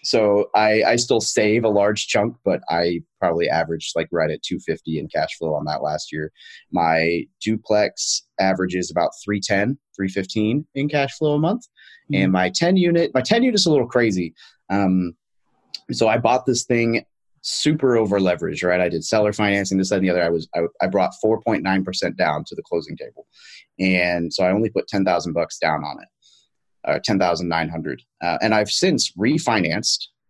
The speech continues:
Speaker 1: last week and pulled fourteen thousand out. So I got my whole down payment back,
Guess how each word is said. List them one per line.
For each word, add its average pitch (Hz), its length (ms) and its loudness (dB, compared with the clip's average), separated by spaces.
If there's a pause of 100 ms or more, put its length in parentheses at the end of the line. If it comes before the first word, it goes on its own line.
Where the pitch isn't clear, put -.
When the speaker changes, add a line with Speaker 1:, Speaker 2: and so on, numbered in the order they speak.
(240)
Speaker 1:
last 98 340 0
week 101 380 -2 (400)
and 95 180 0
pulled 95 380 0
fourteen 113 400 0
thousand 78 300 0
out. 76 180 -4
So 90 80 -2
I - 20 0
got 101 140 0
my 87 40 -2
whole 123 140 2
down 101 220 0
payment 85 260 -2
back, 71 240 -2